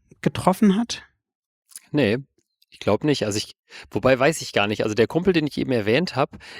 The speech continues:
Speaker 2: ich meine, dass der mal zu so einer Convention gefahren ist, aber ob er die da persönlich getroffen hat, weiß ich jetzt nicht, weil irgendwie ist der Kontakt nicht mehr vorhanden,
Speaker 1: Mhm.
Speaker 2: aber
Speaker 1: Mhm.
Speaker 2: witzigerweise hab ich den Samstag erst wieder gesehen.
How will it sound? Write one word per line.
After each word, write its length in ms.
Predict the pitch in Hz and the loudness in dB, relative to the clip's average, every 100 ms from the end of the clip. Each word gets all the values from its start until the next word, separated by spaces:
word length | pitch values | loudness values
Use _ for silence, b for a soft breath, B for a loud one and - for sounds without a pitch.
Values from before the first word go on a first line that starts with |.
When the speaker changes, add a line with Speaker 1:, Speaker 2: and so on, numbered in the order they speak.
| - | -12
Speaker 2:
ich 140 | - | -4
meine, 280 | 104 135 175 | 0 2 2
dass 160 | 160 | 2
der 100 | - | 2
mal 140 | 139 143 | 2 0
zu 140 | - | 0
so 100 | 135 | 0
einer 100 | 131 | 0
Convention 540 | - 117 107 131 - 95 | 0 -2 0 0 0 -2
gefahren 420 | - 104 95 101 | -4 -2 -2 -2
ist, 80 | 104 | 0
aber 160 | 101 | 0
ob 80 | 110 | 2
er 100 | 120 | 2
die 120 | 117 | 2
da 100 | 101 | -2
persönlich 460 | - 101 113 131 - | 0 -2 -2 -2 -4
getroffen 420 | - - 143 156 | -8 -8 -6 -4
hat, 120 | 139 | -2
weiß 180 | 120 123 | -2 -2
ich 80 | 110 | -2
jetzt 220 | 101 - | -4 -4
nicht, 160 | 107 113 | -8 -4
weil 260 | 107 107 | -2 -2
irgendwie 240 | 110 107 113 | -4 -6 -6
ist 140 | - | -6
der 80 | 110 | -6
Kontakt 380 | - 101 110 - | -6 -6 -6 -6
nicht 100 | 95 | -6
mehr 140 | 101 | -6
vorhanden, 380 | - 98 110 123 | -4 -4 -4 -6
Speaker 1:
Mhm. 60 | 123 | -4
Speaker 2:
aber 240 | 110 107 - B | -2 -4 -6 B
Speaker 1:
Mhm. 300 | 131 120 147 B B B B _ _ _ | 0 2 -2 B B B B _ _ _
Speaker 2:
witzigerweise 640 | - 107 104 101 107 110 | -10 -6 -2 0 0 0
hab 120 | 104 101 | -2 -4
ich 100 | - | -6
den 160 | 98 | -6
Samstag 380 | 101 107 - 104 | -4 -6 -6 -6
erst 180 | 101 - | -6 -6
wieder 180 | 117 92 | -4 -2
gesehen. 340 | 98 - - | -4 -4 -6